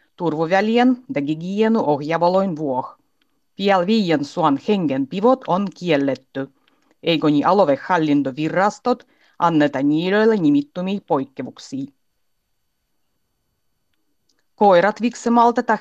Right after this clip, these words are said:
hengetä koronavirusan ylen tarkaseh. Helsingin yliopiston elätti liechetiiollisen ja liechetiiollisen tiedokundien tutkimuksen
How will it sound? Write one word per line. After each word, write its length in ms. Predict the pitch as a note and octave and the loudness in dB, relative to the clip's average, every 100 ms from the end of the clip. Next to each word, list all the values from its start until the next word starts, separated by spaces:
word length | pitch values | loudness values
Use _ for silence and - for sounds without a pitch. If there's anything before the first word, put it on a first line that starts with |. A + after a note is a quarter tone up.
| - | -2
hengetä 420 | G#3 F#3 D#3 C#3+ | -4 0 -2 -2
koronavirusan 1080 | - G3+ F#3 D3+ D3 F#3+ G#3+ A3+ C4 C4 C4 - | -2 0 0 -2 -4 -4 -4 -2 2 2 0 -4
ylen 320 | E3 F#3 G3+ | -4 -2 0
tarkaseh. 560 | E3+ C#3 - C#3+ C3+ - - _ _ _ _ _ | 0 0 -4 -12 -12 -12 -18 _ _ _ _ _
Helsingin 540 | A#3+ B3 - E3+ D#3 D3+ | -2 -2 -4 -6 -4 -4
yliopiston 840 | G3+ G3+ E3 D#3+ D3+ - C#3+ C#3+ - _ _ | -4 -2 -2 -4 -10 -8 -4 -4 -6 _ _
elätti 460 | - G#3+ F3+ - D#3+ | -4 0 0 -2 -8
liechetiiollisen 1200 | G3 F3+ - C#3+ F#3+ F3 F#3 G3 G#3 F#3+ A#3 B3 A#3+ - | -4 -2 -4 -10 -8 -6 -4 -2 -2 -2 0 -2 -4 -8
ja 100 | F3+ | -2
liechetiiollisen 1120 | A#3 A#3 - G#3+ G#3 F3 D3+ C#3+ C#3+ D3 C#3+ | 0 0 -2 -4 -2 0 0 0 -2 -2 -2
tiedokundien 840 | G#3 F#3 D3 - D#3+ C#3+ C#3+ C#3 | -2 -2 -2 -4 -4 -2 -2 -4
tutkimuksen 840 | E3+ F3 - - C#3+ - - C#3+ | -6 -10 -12 -10 -8 -8 -6 -6